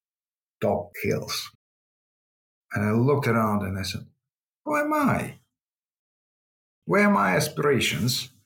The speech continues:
What I want to create? What I need for this?" It's not about strategy,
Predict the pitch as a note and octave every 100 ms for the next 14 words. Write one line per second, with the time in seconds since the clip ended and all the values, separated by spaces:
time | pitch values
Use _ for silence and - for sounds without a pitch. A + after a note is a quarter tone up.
0 | _ _ D3 F#3+ G3+ G3 E3+ F3+ E3 D3+
1 | C3+ E2+ D2 - _ _ _ _ _ _
2 | _ - D3+ E3+ F3 F3+ - - F#2+ -
3 | - - - _ _ _ _ _ _ -
4 | B2+ D#3 E3+ D#3+ D#3 C#3+ - - G#2+ E2
5 | - C#2+ C#3 C#3